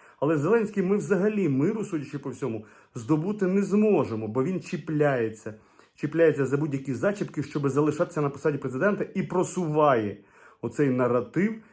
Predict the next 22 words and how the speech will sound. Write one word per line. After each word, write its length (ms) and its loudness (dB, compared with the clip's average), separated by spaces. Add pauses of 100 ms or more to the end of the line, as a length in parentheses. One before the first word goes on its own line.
(140)
про 180 4
призупинення 1300 2
бойових 520 0
дій 200 -2
і 120 -2
потім 800 -2
довгий 640 2
перемовний 800 0
процес 560 -4 (320)
щодо 260 0
мирної 420 4
угоди. 440 -2 (520)
Мирна 440 6
угода, 580 0 (640)
на 160 0
якій 220 0
наполягає 600 2
Трамп, 340 -4 (340)
це 160 4
закінчення 720 0
війни, 400 -2 (580)
це 320 4